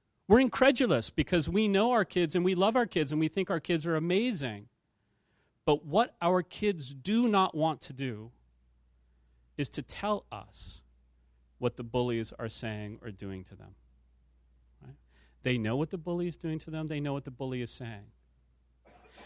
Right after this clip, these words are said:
The bullying, the bully is working very, very hard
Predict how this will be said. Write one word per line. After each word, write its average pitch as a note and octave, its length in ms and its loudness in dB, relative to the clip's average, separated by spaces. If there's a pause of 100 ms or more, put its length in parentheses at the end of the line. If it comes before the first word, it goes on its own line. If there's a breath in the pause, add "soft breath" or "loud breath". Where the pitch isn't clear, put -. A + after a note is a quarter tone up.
(220 loud breath)
The C#3+ 80 0
bullying, G#3 600 2 (320)
the D3 100 -2
bully G3 460 0 (100)
is C#3+ 140 -4
working D3 580 -2 (180)
very, A3+ 460 2
very E3 460 2
hard A2 640 -2